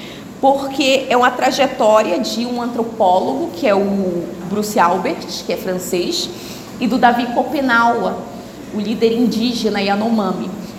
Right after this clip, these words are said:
E todo o livro foi escrito, ah, de uma forma que os dois construíssem uma história.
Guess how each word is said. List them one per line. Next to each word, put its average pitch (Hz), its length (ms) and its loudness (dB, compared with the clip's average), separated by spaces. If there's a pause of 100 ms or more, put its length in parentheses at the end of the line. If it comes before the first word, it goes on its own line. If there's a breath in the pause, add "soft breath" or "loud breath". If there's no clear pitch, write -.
(240 loud breath)
E 247 100 -4
todo 359 280 0
o 403 40 6
livro 294 300 0
foi 269 200 2
escrito, 233 920 -4 (420)
ah, 220 360 6
de 254 100 -4
uma 262 180 0 (120)
forma 269 340 0
que - 180 -6
os - 220 -6
dois 240 720 2 (280)
construíssem 262 1000 -2
uma 240 140 -4
história. - 880 -2